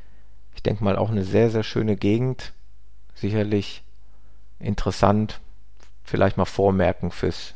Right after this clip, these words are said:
nächste Jahr. In Bonn gab's die vierzehnte Auflage des Bonn-Marathons.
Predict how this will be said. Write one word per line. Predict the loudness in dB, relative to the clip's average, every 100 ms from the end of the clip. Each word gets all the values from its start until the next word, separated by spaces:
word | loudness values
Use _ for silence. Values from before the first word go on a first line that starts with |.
| -8
nächste | 0 0 0 -4 -2
Jahr. | -2 -2 -4 -6 -8 -10 -10 -10 -10 -10 -10 -10 -10 -10 -10 -10 -10 -10 -10 -10 -10 -10 -10 -10 -10 -10 -10 -12 -12 2
In | 6 6 8
Bonn | 10 10 6 2 -2 -8 0
gab's | 0 0
die | -4
vierzehnte | 2 2 2 2 2 0
Auflage | -2 2 4 4
des | 0 2
Bonn-Marathons. | 2 4 2 2 0 2 0 0 -4 -6 -8